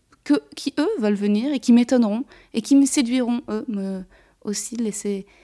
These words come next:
cet espace-là de, de surprise. J'ai envie, bien sûr, de continuer à recevoir majoritairement des humoristes, parce qu'ils sont drôles et que c'est quand même sympa quand on se marre,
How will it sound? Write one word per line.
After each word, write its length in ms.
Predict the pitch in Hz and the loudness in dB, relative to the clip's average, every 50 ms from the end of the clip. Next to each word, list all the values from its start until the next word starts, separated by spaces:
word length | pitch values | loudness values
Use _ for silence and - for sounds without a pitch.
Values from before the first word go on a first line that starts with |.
| _ _ _ _ | _ _ _ _
cet 240 | - - 214 208 220 | -10 -8 -6 -4 -6
espace-là 640 | 208 208 - 214 196 - - 190 180 180 190 196 185 | -6 -6 -6 -6 -6 -6 -6 -6 -6 -6 -8 -10 -10
de, 260 | 175 175 170 170 170 170 _ _ _ _ _ _ _ _ _ - | -10 -10 -10 -12 -12 -14 _ _ _ _ _ _ _ _ _ -4
de 60 | 226 | -4
surprise. 680 | 247 - 277 - - - - 190 190 202 208 196 - 170 _ _ _ _ _ _ _ _ _ _ _ _ | -2 -2 -6 -8 -8 -10 -10 -8 -8 -8 -8 -8 -10 -12 _ _ _ _ _ _ _ _ _ _ _ _
J'ai 180 | 175 165 185 196 | -8 -6 -2 -2
envie, 220 | 190 180 170 202 | -2 0 0 0
bien 160 | 190 196 185 175 | 0 0 0 -2
sûr, 160 | - - 202 | -2 -4 -4
de 80 | 190 | -6
continuer 380 | 185 - 180 170 - - 185 190 | -6 -6 -6 -8 -6 -4 -4 -4
à 80 | 185 180 | -4 -6
recevoir 360 | 175 170 - 185 175 180 180 | -8 -10 -10 -10 -8 -6 -6
majoritairement 720 | 180 180 175 180 180 175 170 - 175 165 175 185 185 180 | -4 -4 -4 -4 -6 -8 -10 -10 -8 -8 -6 -6 -6 -6
des 220 | 175 175 165 - | -8 -8 -8 -6
humoristes, 720 | 175 170 170 165 180 208 233 233 240 240 - - - - - _ _ _ _ _ _ _ _ _ _ _ _ _ - | -6 -6 -6 -4 -4 -4 -4 -4 -4 -6 -8 -12 -16 -20 -20 _ _ _ _ _ _ _ _ _ _ _ _ _ -14
parce 160 | 175 - - | -14 -12 -10
qu'ils 120 | - - | -8 -8
sont 140 | - - 151 | -8 -6 -8
drôles 320 | 147 151 151 185 202 208 | -10 -8 -4 -2 0 0
et 60 | 208 202 | 0 -2
que 120 | - 165 | -4 -8
c'est 160 | - - 160 | -12 -10 -10
quand 140 | - - 175 | -6 -4 -4
même 100 | 180 180 | -4 -4
sympa 420 | 175 - 170 165 - - 175 196 | -4 -6 -8 -8 -8 -8 -8 -8
quand 140 | - - 180 | -8 -8 -8
on 60 | 165 165 | -8 -8
se 140 | - - 180 | -8 -8 -6
marre, 260 | 180 196 214 226 | -6 -6 -8 -10